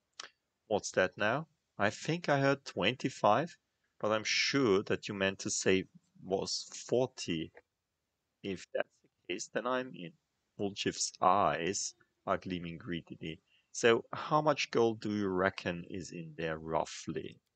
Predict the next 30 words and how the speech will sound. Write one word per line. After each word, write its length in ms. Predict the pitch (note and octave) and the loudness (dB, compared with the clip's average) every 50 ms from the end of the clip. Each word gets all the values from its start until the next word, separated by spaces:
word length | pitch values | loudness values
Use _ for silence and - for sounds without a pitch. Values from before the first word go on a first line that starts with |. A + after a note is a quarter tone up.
| _ _ _ _ _ _ _ _ _ _ _ _ _ _ _ _ _ _ _ _ _ _ - - - _ _ _ _ _ _ | _ _ _ _ _ _ _ _ _ _ _ _ _ _ _ _ _ _ _ _ _ _ -20 -20 -20 _ _ _ _ _ _
How 180 | - - G#2+ | 4 4 4
should 220 | B2 - - A2 - | 4 6 0 2 2
I 140 | A2 B2 D3 | 2 2 2
know? 400 | C3+ G2 E2+ D#2 D2+ D#2+ E2+ - _ _ _ _ _ _ | -2 -6 -4 -4 -4 -6 -8 -12 _ _ _ _ _ _
I, 180 | - F#2+ B2 B2 A2+ - _ _ _ _ _ _ _ _ | 6 6 6 6 0 -10 _ _ _ _ _ _ _ _
it 200 | G#2+ G2+ - - | 0 0 2 2
was 200 | G2 G2 F#2+ G2+ | 0 0 2 2
a 160 | G2+ G2 - - _ _ _ _ | 2 0 0 -4 _ _ _ _
hypothetical 1000 | - - - A#2 G#2+ - - - - - - - G#2+ G#2 - - A2 - - - - _ | -12 2 4 4 4 4 0 -10 -12 -8 0 0 0 0 0 -4 -10 -10 -12 -18 -20 _
question. 540 | _ G2+ F2+ E2 - _ _ _ F2+ E2+ F2 - - - - - _ _ - | _ -20 -20 -20 -20 _ _ _ -14 -14 -14 -18 -20 -20 -20 -20 _ _ -8
Why 140 | - A2+ B2+ | -4 0 2
on 140 | B2 G2+ F2 E2+ | 2 2 0 0
earth 320 | F2+ A2+ C3 - - - | 0 0 0 0 -4 -8
would 120 | G#2 - | -4 -2
an 120 | F#2+ F2 E2+ | -2 0 2
army 320 | E2 E2+ G2 A2 G2+ E2+ | 4 4 4 4 2 -2
abandon 400 | E2 - - F2+ E2+ F2+ F#2+ F2 | -4 0 0 -2 -2 -2 -6 -8
their 140 | D#2 - E2+ | -6 -8 -8
coffers 520 | - - - - F3 F3 - - G2+ - | -8 -10 -2 -2 -2 -2 0 -4 -6 -6
full 220 | - - - F#2 F2 | -6 -6 -4 -2 -2
of 180 | E2+ - - | -2 -2 -2
gold 300 | - - E2+ G2+ B2 - - - | -4 -2 -2 -2 -2 -4 -8 -8
here? 240 | - E2+ D#2+ - - - _ _ _ _ _ _ _ _ _ - | -6 -6 -6 -6 -8 -12 _ _ _ _ _ _ _ _ _ -10
I'd 180 | G#2 F#2+ E2+ - | -10 -10 -10 -6
wager 500 | E2+ F2+ F#2+ A#2 B2+ - - - F2+ F2+ - - | -2 -2 -2 -2 -2 -6 -4 -4 -4 -6 -4 -4
they, 200 | F2+ F2 F2 - _ _ _ _ _ _ _ _ _ - | -4 -4 -4 -6 _ _ _ _ _ _ _ _ _ -4
that 200 | B2 G2 F#2 - _ - _ _ | -2 -2 -2 -2 _ -20 _ _
the 100 | - F#2+ | -8 -8
most 640 | F2 F2 F2 F2 E2+ E2+ G2 B2+ B2+ - - - - | -8 -6 -8 -2 -2 0 0 0 -2 -6 -8 -10 -8
we, 380 | F#2+ F#2 F2+ F2 E2+ F2 F2+ | -4 -2 -2 -2 -2 -4 -6